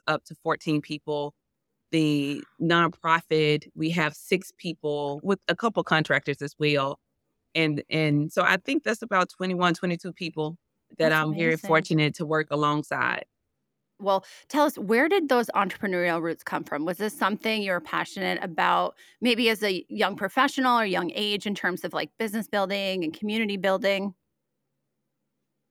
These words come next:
Speaker 1: The entrepreneur bug came late. I started my
Speaker 2: Okay.
Speaker 1: career as many nineteen eighty-one babies, making sure that I went to college, that I got the degrees, that I had the traditional job. In my traditional job, I was a teacher.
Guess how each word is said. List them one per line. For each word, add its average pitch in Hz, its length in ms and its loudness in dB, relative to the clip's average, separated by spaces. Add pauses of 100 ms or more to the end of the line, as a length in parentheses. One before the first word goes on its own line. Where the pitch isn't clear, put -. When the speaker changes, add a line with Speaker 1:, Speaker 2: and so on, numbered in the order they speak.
(300)
Speaker 1:
The 208 240 4
entrepreneur 247 640 4
bug 180 420 4
came 175 280 2
late. 147 340 4
I 185 160 4
started 185 360 0
my 165 100 0
Speaker 2:
Okay. 160 100 -8
Speaker 1:
career 160 640 0 (360)
as 165 220 0
many 170 540 4 (140)
nineteen 165 500 0
eighty-one 160 460 2
babies, 156 520 -2 (120)
making 175 380 4
sure 180 180 2
that 170 100 2
I 165 80 4
went 170 200 0
to 196 60 -6
college, 156 420 0
that 156 100 2
I 156 60 2
got 151 220 2
the 185 80 0
degrees, 165 480 -2
that 160 120 2
I 156 40 4
had 160 260 2
the 185 60 -10
traditional 180 540 -2
job. 151 480 2
In 156 120 0
my 156 140 2
traditional 165 560 -2
job, 151 320 2
I 156 60 2
was 165 100 -6
a 165 60 -6
teacher. 143 460 -6